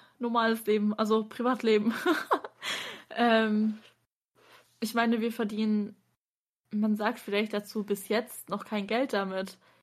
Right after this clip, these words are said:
Wenn es natürlich mal so der ein oder andere Euro springen würde, dann wär's natürlich cool. Ähm, aber wir haben, ich, ich bin mittlerweile froh, dass Tobi zum Beispiel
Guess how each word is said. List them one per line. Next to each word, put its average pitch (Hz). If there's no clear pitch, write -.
Wenn 196
es 208
natürlich 208
mal 202
so 202
der 202
ein 214
oder 208
andere 208
Euro 208
springen 202
würde, 208
dann 196
wär's 208
natürlich 214
cool. 190
Ähm, 202
aber 202
wir 220
haben, 208
ich, -
ich 214
bin 208
mittlerweile 190
froh, 190
dass 185
Tobi 285
zum 190
Beispiel 190